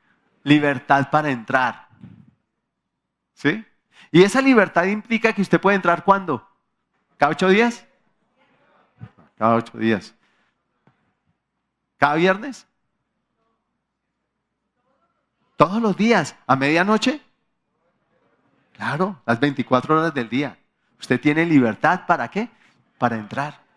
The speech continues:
Dígale al que está a su lado, "Use esa libertad.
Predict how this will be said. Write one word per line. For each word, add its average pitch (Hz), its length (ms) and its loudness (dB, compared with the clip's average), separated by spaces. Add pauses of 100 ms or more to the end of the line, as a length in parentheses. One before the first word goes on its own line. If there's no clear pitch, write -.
(1200)
Dígale 139 380 -2
al 156 80 -8
que - 80 -6
está 117 160 -4
a 110 40 -4
su 135 120 -4
lado, 127 300 0 (120)
"Use 127 240 -4
esa 170 140 -6
libertad. 156 600 -4